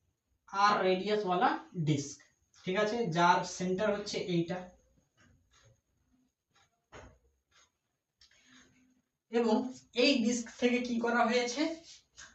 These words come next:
আর ডায়ামিটার ওয়ালা একটা ডিস্ককে কেটে নেওয়া হয়েছে।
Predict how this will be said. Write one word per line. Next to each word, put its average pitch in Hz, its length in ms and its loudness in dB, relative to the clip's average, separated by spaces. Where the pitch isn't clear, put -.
আর - 460 6
ডায়ামিটার 240 720 4
ওয়ালা 196 220 4
একটা 185 400 0
ডিস্ককে 208 720 0
কেটে 202 280 2
নেওয়া 180 280 4
হয়েছে। 143 540 -2